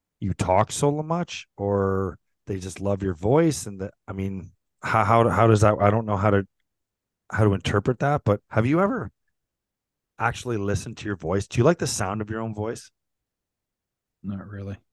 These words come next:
Speaker 1: Not really to what? Not really that you, not really listen to it or not really like it?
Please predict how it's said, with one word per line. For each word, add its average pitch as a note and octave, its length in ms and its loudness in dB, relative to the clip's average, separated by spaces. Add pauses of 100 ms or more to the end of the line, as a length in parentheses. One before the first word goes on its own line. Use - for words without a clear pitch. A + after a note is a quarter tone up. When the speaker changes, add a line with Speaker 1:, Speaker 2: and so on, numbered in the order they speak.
(960)
Speaker 1:
Not E2+ 160 -4
really F#2 240 -2
to E2 80 0
what? E2 320 0
Not E2+ 180 -2
really F2 280 2
that D#2+ 120 -4
you, D2 180 -8 (240)
not D#2 160 -8
really E2+ 200 0
listen F2+ 320 -2
to B2+ 180 2
it B2 60 2
or F2+ 80 2
not E2+ 180 -2
really D#2+ 220 0
like D#2 300 -6
it? A#1 100 -14